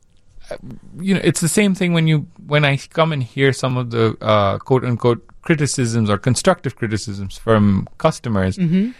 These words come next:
Speaker 1: and they'll come and give us suggestions. And I was like, and I keep thinking about, well, there's so many facets that you just haven't thought of.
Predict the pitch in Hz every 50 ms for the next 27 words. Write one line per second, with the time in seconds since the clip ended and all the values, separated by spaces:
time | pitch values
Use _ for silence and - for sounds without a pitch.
0 | _ _ _ - 131 143 156 160 156 165 175 165 160 151 143 151 147 147 135 -
1 | - 120 107 127 123 131 - - 131 127 120 117 123 120 123 131 139 139 135 147
2 | 135 127 - - - - - _ _ - - - 123 123 135 139 - - - 135
3 | - - - - - - - - 170 160 - 156 143 135 131 117 120 147 160 160
4 | 147 143 147 135 - - - 165 170 175 180 170 160 - - - 135 131 131 -
5 | 151 135 - - 143 131 - - 123 117 131 123 - - - - 135 135 135 131
6 | 123 - - - - 151 147 - - - - -